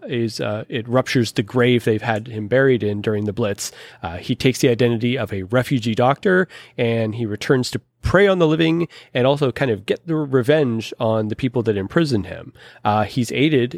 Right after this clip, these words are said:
in this film by a Renfield-like werewolf named Andreas, which might be one of my favorite things about this film. I think Bella's great in it, but the werewolf is just,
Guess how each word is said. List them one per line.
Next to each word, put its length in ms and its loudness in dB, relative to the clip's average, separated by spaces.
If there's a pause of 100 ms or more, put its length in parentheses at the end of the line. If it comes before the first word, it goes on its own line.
in 120 -4
this 120 -4
film 300 2
by 180 2
a 200 -2
Renfield-like 640 2
werewolf 400 0
named 340 0 (160)
Andreas, 640 0 (380)
which 320 -6
might 260 2
be 100 2
one 140 4
of 40 0
my 100 0
favorite 260 -2
things 180 -4
about 200 -8
this 120 -12
film. 220 -8
I 60 -10
think 200 -2
Bella's 300 2
great 240 2
in 100 -4
it, 160 0 (360)
but 120 -4
the 80 0
werewolf 520 2
is 200 -12
just, 320 -10